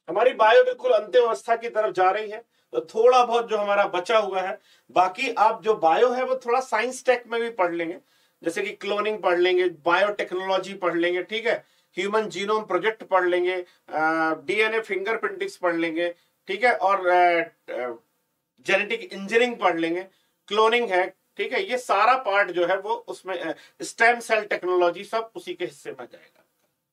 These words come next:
चलिए, तो गुणसूत्र क्या होते हैं, ध्यान दीजिए, matrix।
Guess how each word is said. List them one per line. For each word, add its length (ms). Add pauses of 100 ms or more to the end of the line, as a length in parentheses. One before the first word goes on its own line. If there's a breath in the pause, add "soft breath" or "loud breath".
(1120)
चलिए, 160
तो 80
गुणसूत्र 580
क्या 160
होते 200
हैं, 100
ध्यान 240
दीजिए, 240
matrix। 920